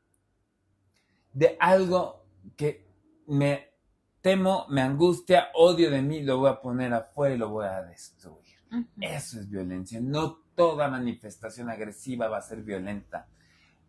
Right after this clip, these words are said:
Speaker 1: Las marchas, por ejemplo, feministas, o las marchas L G B T, donde hay manifestaciones de enojo, no tienen que ver con violencia, sí tienen que ver con agresión,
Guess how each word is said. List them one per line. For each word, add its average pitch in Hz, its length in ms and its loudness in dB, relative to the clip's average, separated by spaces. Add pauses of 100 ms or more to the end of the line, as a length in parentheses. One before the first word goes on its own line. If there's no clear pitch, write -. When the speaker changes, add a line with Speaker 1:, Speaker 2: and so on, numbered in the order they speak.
(380)
Speaker 1:
Las 135 220 0
marchas, 170 520 2
por 135 140 -2
ejemplo, 127 460 -4
feministas, 120 920 -4 (220)
o 123 120 6
las 120 260 0
marchas 131 760 -4 (280)
L 123 280 0
G 123 160 -2
B 117 120 -2
T, 127 260 0
donde 117 320 -2
hay 139 140 2
manifestaciones 120 1000 -8
de 120 120 2
enojo, 127 760 2 (460)
no 190 200 4
tienen 214 200 4
que 180 60 0
ver 160 120 0
con 143 160 0
violencia, 101 600 -6 (200)
sí - 320 -2
tienen 175 220 2
que 139 80 -2
ver 113 100 0
con 113 160 -4
agresión, 98 600 -8